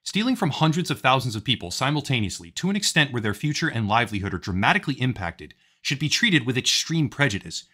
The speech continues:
We are not hard enough on financial crime in this country. That's for damn sure. The fact that this industry has been allowed to persist is an embarrassment to humanity. And more executives, C E Os, moguls in the crypto space will fall in the not too distant future.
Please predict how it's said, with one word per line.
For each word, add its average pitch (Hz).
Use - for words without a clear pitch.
We 147
are 156
not 123
hard 120
enough 101
on 98
financial 98
crime 90
in 87
this 85
country. 82
That's 123
for -
damn 92
sure. 82
The 139
fact 220
that 226
this 196
industry 139
has 107
been 120
allowed 107
to -
persist -
is 139
an 147
embarrassment 127
to 98
humanity. 87
And 120
more 180
executives, 123
C 131
E 120
Os, 110
moguls 104
in 104
the 95
crypto 117
space 95
will 139
fall 87
in 92
the 85
not 104
too 117
distant 95
future. -